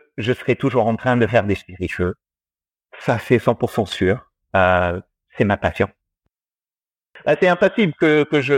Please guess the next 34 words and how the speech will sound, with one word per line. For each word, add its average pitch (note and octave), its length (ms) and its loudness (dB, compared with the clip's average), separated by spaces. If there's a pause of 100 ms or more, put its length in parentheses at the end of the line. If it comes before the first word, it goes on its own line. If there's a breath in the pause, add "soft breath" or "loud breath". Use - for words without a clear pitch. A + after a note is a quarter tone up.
(120)
que D#3 100 2
je C#3 120 -2
le C3+ 60 -2
fasse - 280 -2
pas. G#2+ 220 2
C'est G#2+ 80 -8
ça B2+ 100 2
le B2 80 -2
problème. G#2 440 -4
C'est G#2 80 -2
compulsif. A#2 500 -8 (100)
C'est G2 100 -4
une G2 120 -2
addiction. G2 420 -4 (600 soft breath)
Euh, A#2 540 0 (1300)
et, D3 260 4
euh, B2 540 2 (100)
et D3 160 2
on, C#3 280 0
on D3 100 0
va B2 140 0
voir. G2+ 380 -2 (120)
Euh, G2+ 800 0 (120)
on D3+ 80 -6
va G3 140 2
voir. - 340 -4
Je F3+ 140 -2
n'ai, A3 300 0
je F3 180 -4
n'ai, F#3 320 0
je D#3+ 120 -2
ne G3 100 0
sais - 180 0
pas. - 380 -4